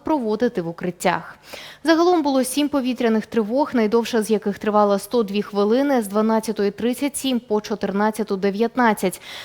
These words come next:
Для порівняння, за попередню добу, двадцять третє серпня, коли українці святкували День державного прапора,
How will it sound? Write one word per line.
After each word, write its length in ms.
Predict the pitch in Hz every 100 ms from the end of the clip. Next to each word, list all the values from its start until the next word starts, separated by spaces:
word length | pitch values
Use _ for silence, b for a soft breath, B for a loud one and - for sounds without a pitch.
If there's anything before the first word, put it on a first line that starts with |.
| B
Для 160 | 226 262
порівняння, 680 | 269 254 254 285 269 233 208
за 160 | 220
попередню 560 | 214 214 226 240 254 285
добу, 320 | 294 254 262
двадцять 380 | 190 220 233 269
третє 300 | 240 208 202
серпня, 460 | - 302 311 247
коли 220 | 220 226 220
українці 520 | 214 233 220 220 214
святкували 680 | - 202 - 208 208 202
День 240 | 190 208 208
державного 640 | 202 202 220 202 185 180
прапора, 520 | 175 262 285 294 285